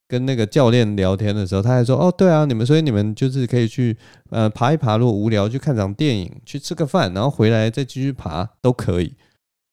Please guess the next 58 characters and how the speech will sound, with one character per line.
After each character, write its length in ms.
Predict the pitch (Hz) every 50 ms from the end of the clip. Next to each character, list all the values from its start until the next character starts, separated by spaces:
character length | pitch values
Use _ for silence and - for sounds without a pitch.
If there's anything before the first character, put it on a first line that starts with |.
| _ - 110
结 120 | 110 135
果 120 | 151 147 110
我 60 | 101
们 80 | 110 113
爬 240 | - 117 101 107
完 200 | 113 107 98 98
以 100 | 90 90
后， 260 | 90 98 92 90 90 _ _ _ _
根 120 | - 165 180
本 120 | 151 104
不 80 | - 104
用 240 | 107 120 127 120 113 -
看 240 | - 143 127 117
电 160 | 120 151 135 87
影 140 | 87 -
或 160 | 98 110 104 95
者 40 |
吃 200 | 87 - - -
个 100 | 107 104
饭， 240 | - - 110 92 - _ _ _ _ _ _ _ _ _ _ _ _ - -
我 120 | 104 107
们 100 | 123 139
就 120 | 143 170 165
再 240 | - 196 180 131
也 40 | 101
爬 220 | 98 - 98 92 90
不 100 | 95 101
下 200 | 107 104 104 101
去 180 | - - 120
了。 180 | 98 87 - - - - - - - - - _ _ _ _ _ _ - - - - - -
<laughs> 840 | - - _ _ _ - _ - 190 - _ - - - - - -
就 200 | - - 214 190 151
这 120 | - 175
么 120 | 143 113
废， 280 | 101 - - 139 101 90
我 140 | 87 95 101
们 180 | 120 151 165
就 160 | 165 - 196 170
是 200 | - - 156 -
这 120 | - 175 139
么 120 | - 127
废。 360 | 110 - - 123 104 98 147 - _ _ _ _ _ _ _
这 120 | - 262
个 100 | 233 214
真 180 | 175 - 190 180
的 120 | 151 135
是 160 | 131 165 151
一 100 | 120 113
个 100 | 107 107 98
很 200 | - 98 92 92
耗 200 | - 139 120 110
体 260 | - - - 101 87
力 160 | 92 110 107
的 100 | 90 92
一 120 | 90 87
个 60 | 90 90
运 280 | 90 95 95 87 85 82
动 160 | - 82